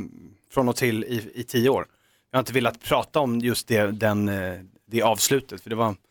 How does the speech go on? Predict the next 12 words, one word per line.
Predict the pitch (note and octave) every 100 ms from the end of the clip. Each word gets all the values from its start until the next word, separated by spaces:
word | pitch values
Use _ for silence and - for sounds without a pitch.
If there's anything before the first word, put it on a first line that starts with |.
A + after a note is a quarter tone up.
| _ _
det | C#3
är |
vad | D3
låten | C3+ G#2+ A#2
handlar | B2+ C3
om. | A#2 F2+ _ _ - - _ -
Eh, | A2 G#2+ G#2
ett, | - A2 -
ett, | G#2 - _ - - A#2+
en |
fruktansvärd | A2+ B2+ - A2 - G#2+
relation, | G#2 G#2 - G#2+ G2